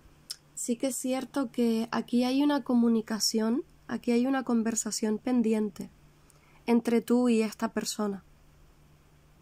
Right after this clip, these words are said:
Esta persona sí quiere darte comunicación, quiere venir a decir su verdad, pero mis Géminis ya no les creen, definitivamente no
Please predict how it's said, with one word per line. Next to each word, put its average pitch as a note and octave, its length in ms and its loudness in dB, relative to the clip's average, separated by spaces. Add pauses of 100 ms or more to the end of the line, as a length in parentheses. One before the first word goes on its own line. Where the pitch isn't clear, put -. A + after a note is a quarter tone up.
(160)
Esta A#3+ 260 -4
persona C4 400 -2
sí C#4 240 -2
quiere A#3 540 0 (760)
darte A3+ 800 -2
comunicación, A#3 1000 0 (580)
quiere C4 340 0
venir A3+ 540 2
a A3 400 -2 (360)
decir A#3+ 440 -2
su B3 220 -2
verdad, A3 420 0 (1400)
pero B3 260 2
mis A#3+ 260 2
Géminis A#3+ 460 2
ya A3 200 0
no A3 100 0
les A#3 180 -2 (100)
creen, A3+ 640 -2 (840)
definitivamente G#3+ 1400 0
no A3 380 0